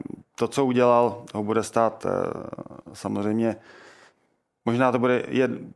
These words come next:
možná se to stalo správně. Poučení pro něj, eh, protože ty mladí kluci si dneska myslí, že můžou všechno, eh, jsou trošku bez kopo-, bez pokory a,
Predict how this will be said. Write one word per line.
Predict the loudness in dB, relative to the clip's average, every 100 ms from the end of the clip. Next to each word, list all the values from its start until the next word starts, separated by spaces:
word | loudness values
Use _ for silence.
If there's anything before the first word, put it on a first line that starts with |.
| _ _ _ -16
možná | -6 0 2
se | 2
to | -2
stalo | 0 0
správně. | 0 0 0 -6 -14 _ -2
Poučení | -2 0 -2 -2
pro | -2 -4
něj, | -4 -6 -10 _
eh, | -6 -2 -2 -2
protože | -4 -6 -4 -4
ty | -2
mladí | 0 0 -2
kluci | -6 -10
si | -6
dneska | -6 -2 -2
myslí, | -2 -2 -4
že | -2
můžou | -2 -2
všechno, | -4 -8 -6 -4 -4 -10 -18 -16 -6
eh, | 0 2 2 0
jsou | -2 -4
trošku | -4 -6 -6
bez | -4 -4
kopo-, | -4 -6 -6 -10 -6
bez | -4 -2
pokory | -2 0 2 4 4
a, | 2